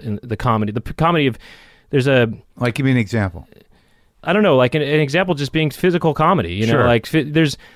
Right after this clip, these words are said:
Speaker 1: you laugh at it in the way that you would laugh. You don't have to think. I just don't like th-, having to think about, may do math while
Speaker 2: Right.
Speaker 1: you, while you're watching comedy, you know? Like, if you just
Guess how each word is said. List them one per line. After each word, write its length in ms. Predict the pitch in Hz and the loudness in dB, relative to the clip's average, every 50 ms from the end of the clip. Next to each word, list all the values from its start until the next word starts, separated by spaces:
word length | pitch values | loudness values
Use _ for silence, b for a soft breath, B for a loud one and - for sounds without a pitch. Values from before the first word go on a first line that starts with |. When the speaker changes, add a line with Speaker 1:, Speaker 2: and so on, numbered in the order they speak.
| b b b b - | b b b b -20
Speaker 1:
you 340 | 156 - - - 160 151 | -18 -18 -8 -2 0 2
laugh 260 | 151 170 170 180 - 175 | 2 2 2 0 0 0
at 80 | 151 | 2
it 180 | 143 123 117 131 | 2 0 0 0
in 160 | 139 147 143 | 0 2 2
the 60 | 139 | 2
way 540 | 131 135 135 135 135 131 131 131 131 123 - - - | 2 4 4 4 4 4 4 4 4 2 -2 -6 -14
that 300 | - 123 - 131 123 123 | -10 -4 0 0 0 2
you 100 | 131 135 | 2 2
would 120 | 127 123 120 | 2 2 2
laugh. 260 | 120 120 123 123 - - - - | 2 0 0 -2 -6 -12 -18 -14
You 140 | 90 113 139 | -8 -4 0
don't 100 | 156 147 | 0 0
have 140 | 160 165 - | 0 0 -2
to 60 | 156 | -4
think. 240 | - - 151 143 143 | -2 0 -2 0 0
I 80 | 151 | 0
just 120 | 180 196 185 | 0 2 2
don't 140 | 202 185 165 | 2 4 4
like 180 | 160 147 - | 2 2 0
th-, 100 | - 135 135 | -2 -2 -2
having 220 | 147 151 139 131 | 0 0 0 0
to 60 | 120 | 0
think 240 | - - 143 135 151 | 0 0 -2 -2 0
about, 160 | 127 131 117 | 0 0 2
may 140 | 131 147 143 | 2 2 2
do 120 | 120 147 135 | 4 4 2
math 420 | 131 131 139 123 104 95 - - | 4 2 0 0 -2 -4 -4 0
while 220 | 117 110 110 104 110 | 0 2 4 4 4
Speaker 2:
Right. 220 | 117 113 92 87 | 4 4 2 2
Speaker 1:
you, 60 | 131 | 0
while 240 | 120 117 113 113 110 | 0 2 4 4 4
you're 80 | 110 110 | 4 4
watching 300 | 110 113 110 - 113 104 | 4 2 2 0 -4 -2
comedy, 380 | - 117 113 113 107 95 90 | 0 2 2 2 2 0 -2
you 180 | 92 101 104 104 | -4 -4 -4 -2
know? 200 | 107 110 110 110 | 0 0 0 0
Like, 160 | 110 107 101 | 0 0 -2
if 80 | 113 120 | -4 -4
you 120 | 123 120 | -6 -2
just 240 | 120 135 - - | -2 -4 -4 -4